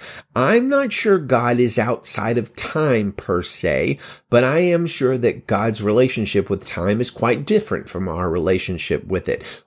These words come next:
We are subject to time. We are under time, from the richest to the most famous, to the healthiest, to the poorest and the sickest. We all have the same amount of time in a day, twenty-four hours. God, however, is not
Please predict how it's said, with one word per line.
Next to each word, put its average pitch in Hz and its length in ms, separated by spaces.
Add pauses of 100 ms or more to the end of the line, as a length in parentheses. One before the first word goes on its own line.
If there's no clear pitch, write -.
We 180 400
are 156 320
subject 135 840
to 110 100
time. 78 460
We 135 180
are - 160
under 123 320
time, 73 360
from 120 240
the 117 80
richest 131 480
to 131 80
the 127 80
most 147 320
famous, 127 380
to 226 100
the 196 100
healthiest, - 640 (320)
to 170 100
the 170 100
poorest 165 540
and 131 100
the 139 60
sickest. 131 500 (240)
We 190 120
all 254 140
have 247 180
the 226 40
same 208 280
amount 180 260
of 151 80
time 180 380
in 127 60
a 117 60
day, 147 280
twenty-four 147 500
hours. 180 460 (340)
God, 196 260
however, 92 540
is 90 260
not 92 400